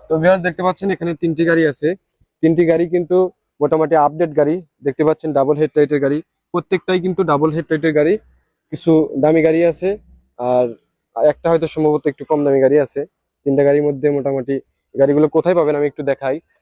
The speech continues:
এই যে দেখতে পাচ্ছেন সততা সেকেন্ড হ্যান্ড সিএনজি শোরুম। এখানে সকল প্রকার পুরাতন এবং নতুন সিএনজি এবং সিলিন্ডার ক্রয় বিক্রয় করা হয়। ঠিক আছে, যদি কেউ সিলিন্ডার নিতে চান, এখানে যোগাযোগ করতে পারেন। তো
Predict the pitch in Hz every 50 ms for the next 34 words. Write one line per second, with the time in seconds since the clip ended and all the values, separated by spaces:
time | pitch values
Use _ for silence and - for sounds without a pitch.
0 | _ _ _ _ 147 147 156 156 175 156 - 185 180 185 - - 196 202 220 220
1 | - _ _ _ _ _ _ - - - 180 180 - 180 170 - 175 175 175 175
2 | - _ _ _ _ - - - 170 165 180 190 185 175 185 185 185 180 - -
3 | - - 185 180 180 165 165 156 - - 170 170 185 202 226 220 - _ _ _
4 | _ _ _ _ _ _ _ _ _ _ - 147 - 175 190 190 - 185 180 160
5 | 180 185 165 180 175 165 185 185 185 180 - - _ - 170 175 170 160 - -
6 | 170 170 170 165 156 165 165 160 160 160 - 160 156 - - 165 165 165 165 156
7 | 151 170 180 196 - _ _ _ _ - 143 156 175 170 - - 180 185 208 208
8 | 196 170 147 123 113 _ _ - 175 175 170 175 170 175 165 151 165 160 143 135
9 | 135 127 110 - _ _ _ _ _ _ 180 190 202 175 170 165 175 175 180 185
10 | 190 196 - - 190 190 190 196 196 196 196 196 175 190 170 190 202 196 180 -
11 | 175 170 160 170 165 170 165 156 - 165 143 - 156 165 175 185 214 180